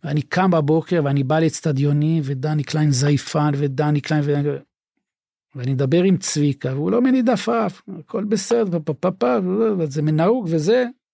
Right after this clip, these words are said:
שלושה חודשים אחרי זה, באמצע העונה פתאום החליט להתפטר, לא יודע למה, החליט להתפטר, לא אשכח את הטלפון. ואני נשאר עם כל הבטטה הזאת לבד,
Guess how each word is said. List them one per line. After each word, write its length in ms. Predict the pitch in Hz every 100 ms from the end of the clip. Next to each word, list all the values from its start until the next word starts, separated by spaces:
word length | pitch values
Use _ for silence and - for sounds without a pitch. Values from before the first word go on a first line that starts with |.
| _ _ _ _ _ _
שלושה 360 | - 143 196
חודשים 300 | 185 185 185
אחרי 140 | 165 175
זה, 80 | 170 170
באמצע 440 | 156 160 196 185 180
העונה 160 | 170
פתאום 240 | 170 - 165
החליט 260 | - 160
להתפטר, 520 | 160 - 147 - 175 180 - _ _ _ _ _ _ _ _ _ -
לא 60 |
יודע 220 | 143 165
למה, 280 | 165 165 175 160 _ _ _ _ _
החליט 280 | - 185 190
להתפטר, 520 | 220 - 220 220 208 190 _ _ _ _
לא 120 | 135 151
אשכח 260 | - 165
את 80 | -
הטלפון. 580 | 165 185 175 - 160 143 - _ _ _ _ _ _ _ _ _ _ _ _ _ _ _ _ _ _ _ _ 143
ואני 220 | 180 254
נשאר 320 | 247 - 240
עם 140 | 214
כל 200 | 185 202
הבטטה 420 | 214 175 - 190 190
הזאת 280 | 147 -
לבד, 280 | 156 147 175